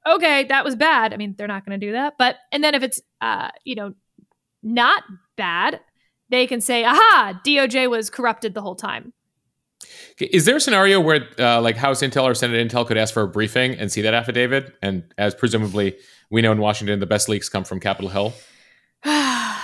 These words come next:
Speaker 1: Yes, is the answer. If you remember, during the Russia investigation, Congress over and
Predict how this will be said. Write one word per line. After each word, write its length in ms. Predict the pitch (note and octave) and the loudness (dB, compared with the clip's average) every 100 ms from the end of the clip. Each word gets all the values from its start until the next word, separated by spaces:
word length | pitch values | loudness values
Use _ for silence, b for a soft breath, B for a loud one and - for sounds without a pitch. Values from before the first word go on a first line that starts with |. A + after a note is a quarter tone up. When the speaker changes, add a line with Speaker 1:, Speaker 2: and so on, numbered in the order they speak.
| - - | -14 -14
Speaker 1:
Yes, 520 | A#3 A#3+ G#3 D4 - | -6 -4 -2 -4 -6
is 160 | A#3 G#3 | -8 -10
the 200 | A3 G#3+ | -10 -8
answer. 460 | G#3 G3+ G#3 F#3+ | -8 -6 -6 -6
If 160 | F#3 G3+ | -8 -8
you 120 | A#3+ | -4
remember, 420 | A#3 B3 C#4 C4 | -2 -2 -2 -2
during 180 | A#3 G#3+ | -2 -6
the 80 | G#3+ | -6
Russia 320 | G#3+ A3+ C4 | -4 -4 -4
investigation, 800 | A3+ G#3+ G3+ G#3 G3+ G3+ G#3 F#3 | -6 -6 -8 -8 -8 -8 -10 -12
Congress 760 | - B3 A#3+ A#3 G#3 G3 - - _ _ - | -8 -2 -2 -2 -6 -6 -8 -10 _ _ -2
over 380 | G3+ A3 G#3+ F#3 | 0 0 -4 -10
and 140 | F#3 | -10